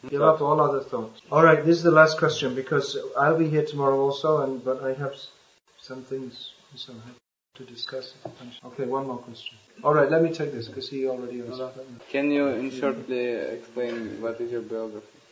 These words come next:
Speaker 1: Yeah, it's very, very simple. I was an animal with two hands and two legs. Still am,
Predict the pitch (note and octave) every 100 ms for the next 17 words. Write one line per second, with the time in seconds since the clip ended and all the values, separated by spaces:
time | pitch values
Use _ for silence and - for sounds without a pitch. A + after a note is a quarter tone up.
0 | _ _ _ _ _ _ B2 B2 G#2+ C#3
1 | D3 C#3 C3+ B2 A#2+ A2+ A2+ - - B2
2 | B2 A#2+ B2+ A2+ - _ _ _ _ _
3 | _ C3+ C#3+ D3 D3+ E3 C#3+ B2+ A#2+ -
4 | _ - C3+ B2 C3 C3+ C3+ A#2 B2 A#2+
5 | B2+ C3+ - _ - - D#3 C#3+ C#3+ D#3